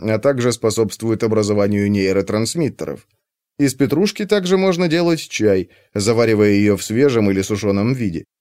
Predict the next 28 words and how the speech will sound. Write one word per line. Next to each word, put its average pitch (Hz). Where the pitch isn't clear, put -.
Вместе 104
с -
таким 98
чаем 110
ваш 104
организм 117
пополнится 120
огромным 131
количеством 131
фитохимических 107
веществ 104
и 101
микроэлементов, 104
содержащихся 123
в 104
этом 101
удивительном 90
растении. 78
Добавляйте 143
петрушку 147
в 117
свою 127
еду 131
хотя 135
бы 120
раз 104
в 95
день. 82